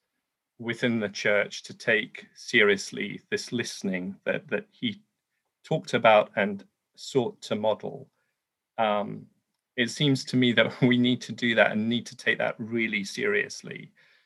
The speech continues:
Um, and I think often listening, not least when it comes to theological difference, um, often is a, is a tool that's weaponized rather than being an authentic experience. I think Stott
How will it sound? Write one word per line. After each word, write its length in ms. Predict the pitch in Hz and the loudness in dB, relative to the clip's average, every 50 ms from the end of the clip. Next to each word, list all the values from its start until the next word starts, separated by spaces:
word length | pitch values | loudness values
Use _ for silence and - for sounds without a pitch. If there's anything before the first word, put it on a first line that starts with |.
| _ _ _ _ - | _ _ _ _ -10
Um, 260 | 117 113 110 110 113 - - | -4 -2 -2 -2 -2 -2 2
and 440 | 113 110 107 107 107 107 110 - - | 2 4 4 2 0 -4 -6 -6 -2
I 80 | - 120 | -2 0
think 220 | 117 - 127 113 - | 2 2 2 2 2
often 680 | - 127 127 - - - 131 120 113 110 104 101 101 - _ _ _ _ _ _ _ | 2 0 0 0 -6 -4 -4 -2 -2 -2 -2 -4 -6 -8 _ _ _ _ _ _ _
listening, 840 | - 117 117 127 123 - - - - 117 104 101 104 101 101 104 110 110 | -8 -4 -2 -2 -2 -4 -4 -6 -2 0 2 2 2 0 -2 -4 -6 -2
not 200 | 165 185 - - | 0 0 2 2
least 320 | 170 180 165 - - - | 0 -4 -4 -6 -8 -6
when 160 | - 135 123 117 | -2 -2 0 0
it 100 | 101 98 | -2 -2
comes 300 | - 127 120 107 - - | -4 -4 -4 -4 -6 -8
to 160 | - 117 101 | -8 -10 -10
theological 680 | 98 - 123 117 104 110 117 107 - 113 104 - 110 101 | -8 -6 -4 -2 -2 -2 -2 -4 -4 -6 -6 -6 -6 -6
difference, 760 | 98 104 101 - - 110 104 104 104 - - - - - _ _ _ _ _ _ _ _ _ - | -4 -4 -4 -4 -6 -12 -12 -12 -12 -16 -16 -18 -18 -20 _ _ _ _ _ _ _ _ _ 0
um, 400 | 120 110 110 107 107 110 113 113 - _ _ - | 2 2 2 2 0 -2 -6 -12 -18 _ _ 2
often 380 | - 156 156 - - 185 170 151 | 2 2 2 2 0 0 2 4
is 180 | 143 139 - | 2 2 4
a, 300 | 135 127 120 117 113 110 - _ | 6 6 8 8 6 4 2 _
is 140 | - 123 120 | -6 -2 -2
a 80 | 127 110 | -2 -2
tool 760 | - - - - - - 139 117 107 104 101 101 101 104 107 _ | -4 -6 -10 -10 -8 -6 -6 -6 -4 -6 -8 -8 -10 -12 -12 _
that's 240 | - - - - - | -10 -10 -10 -10 -6
weaponized 1120 | - 123 127 123 - - 113 110 - 113 - 53 - - - 60 127 131 131 - - - - _ _ _ _ _ _ _ - | -2 0 0 0 0 -6 -10 -8 -6 -4 -4 -4 -4 -6 -8 -8 -10 -10 -12 -14 -16 -20 -20 _ _ _ _ _ _ _ -2
rather 340 | 131 131 127 123 120 120 113 | 4 6 6 6 6 4 0
than 240 | 107 120 117 113 104 | -2 -2 -2 -2 0
being 260 | 120 117 110 107 110 | 0 0 0 0 -4
an 100 | 107 110 | -4 -4
authentic 580 | 107 101 - - 127 113 104 - - - - - | -6 -6 -4 -4 -4 -2 -4 -6 -10 -14 -14 -16
experience. 720 | 98 - - - _ - 113 110 104 107 107 104 - - | -16 -16 -18 -16 _ -2 0 2 2 2 0 -2 -4 -4
I 60 | 107 | -4
think 200 | - - - - | -2 -2 -4 -4
Stott 640 | - - - - - 139 139 135 - - _ - - | -4 -10 -10 -4 2 2 2 2 2 -2 _ -20 -20